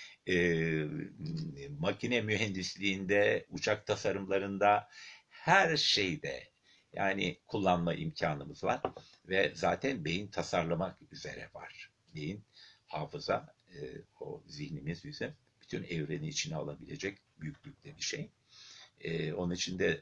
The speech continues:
Einstein zaten ne demiş? Biliyorsunuz bilgi bir şeydir ama hayal gücü her şeydir. Biz halbuki hayal kuran adamı hep sürekli kınamışızdır.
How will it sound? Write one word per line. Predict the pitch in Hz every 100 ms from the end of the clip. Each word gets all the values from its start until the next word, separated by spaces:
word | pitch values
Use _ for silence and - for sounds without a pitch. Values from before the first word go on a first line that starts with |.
| -
Einstein | 87 82 104 90
zaten | 82 87 82 98 90
ne | 95
demiş? | 87 92 127 - -
Biliyorsunuz | 85 73 - 95
bilgi | 82 82 87
bir |
şeydir | 82 101 104 113
ama | 98 92 143 - _ _ _ -
hayal | 87 101 92
gücü | 76 73 104 -
her | 78
şeydir. | - 73 - - - - - -
Biz | 85
halbuki | 85 85 - - 92
hayal | 95 95 90
kuran | 92 85
adamı | 78 80 92 95
hep | 147
sürekli | - 101 85 - -
kınamışızdır. | - 92 85 - 71 - -